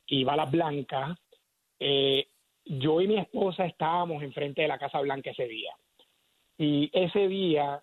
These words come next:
con certeza les digo que, eh, no había ninguna clase de violencia, no había ninguna clase de,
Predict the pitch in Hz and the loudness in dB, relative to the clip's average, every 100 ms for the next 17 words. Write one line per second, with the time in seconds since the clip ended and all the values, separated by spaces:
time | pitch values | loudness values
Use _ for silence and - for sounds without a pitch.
0 | _ 143 139 139 131 160 151 175 175 156 | _ -10 -6 -6 -4 -2 0 0 -2 -2
1 | 165 165 156 131 135 202 _ - - _ | -2 -2 -2 -2 -4 -4 _ -20 -20 _
2 | _ _ _ _ - 139 135 135 135 135 | _ _ _ _ -2 0 0 0 -2 -2
3 | 143 - _ _ _ - 147 135 131 131 | -4 -8 _ _ _ -6 -2 -2 -2 -4
4 | 139 _ _ - 139 143 156 180 180 160 | -6 _ _ -4 -2 0 2 2 0 -2
5 | 147 156 185 190 180 170 175 165 160 127 | -2 0 -2 0 -2 0 -2 0 0 -2
6 | - _ 110 120 151 _ _ _ _ _ | -8 _ -18 -18 -20 _ _ _ _ _
7 | _ 143 135 139 156 160 170 156 147 165 | _ -6 -2 0 2 0 0 0 0 0
8 | 170 175 170 165 165 165 160 156 147 143 | 0 0 0 0 0 2 0 0 -2 -4
9 | 139 135 123 | -6 -8 -10